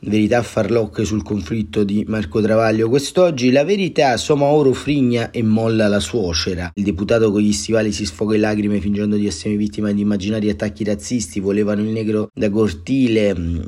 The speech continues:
tace sui fatti contestati alla madre della compagna, però prende le distanze dalla signora che gestisce la cooperativa, sotto indagine". Repubblica: "Ora scopre che la Libia è nel caos e gli sbarchi sono un problema, benvenuti".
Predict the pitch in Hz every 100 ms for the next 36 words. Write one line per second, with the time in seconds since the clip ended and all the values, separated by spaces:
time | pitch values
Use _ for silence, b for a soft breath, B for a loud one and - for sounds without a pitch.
0 | - 107 107 107 98 104 110 104 107 110
1 | 101 101 117 110 107 107 110 110 107 107
2 | 110 107 123 120 107 120 - 135 131 117
3 | 117 110 - 123 - 113 110 123 127 120
4 | 113 107 104 120 117 113 107 110 104 92
5 | 87 82 - 104 82 - - 127 127 101
6 | 82 78 - 87 85 - - 127 110 110
7 | 95 92 92 95 110 92 85 98 90 85
8 | 85 85 101 - 80 82 90 90 87 80
9 | 80 - 87 - 113 110 110 107 104 104
10 | 101 101 98 95 95 92 101 101 101 104
11 | 101 87 98